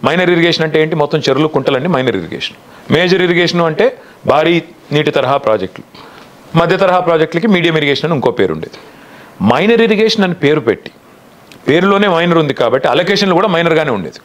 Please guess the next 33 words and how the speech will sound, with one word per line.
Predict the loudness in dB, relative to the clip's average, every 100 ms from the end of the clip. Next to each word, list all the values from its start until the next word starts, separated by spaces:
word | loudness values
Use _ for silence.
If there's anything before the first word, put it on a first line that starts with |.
| -20 -20 -10 -4
కానీ | 0
వాస్తవం | 2 0 0 0 0 0
ఏంటి? | 0 -2 -4 -14 -20 -8 -4
The | 0
mainstay | 0 2 2 2 2 2 2
of | 0 0
Telangana | 0 2 0 2 0 2
was | 2 2 0 -6 -12 -20 -4
the | -4 -2
forty-six | -2 -2 -2 -6 -2 0
thousand | 0 0 -2 0
lakes | 0 0 -4
and | -4 -2
tanks | -4 -4 -8 -14 -20 -12
in | -4
Telangana. | -2 -2 -6 -14 -20 -20 -20 -20 -6 0
Main | 0 2 0
stay | 0 0
of | 2 0
irrigation | 0 0 2 0
in | 0
Telangana | 0 0 0 0 2
was | 0 -4 -18 -10 -4
ఆ | -2
నలభై | 0 2 2
ఆరు | 2
వేల | 2 0
చెరువులు, | 0 2 2 -2 -6 -20 -6
కుంటలు. | -4 -2 -4 -6 -20 -20 -20 -20 -20 -20 -20 -8 -2
దాంతో | -2 0 -2 -2
పాటుగా, | -2 0 -2 -2
in | -4
fact, | -4 -4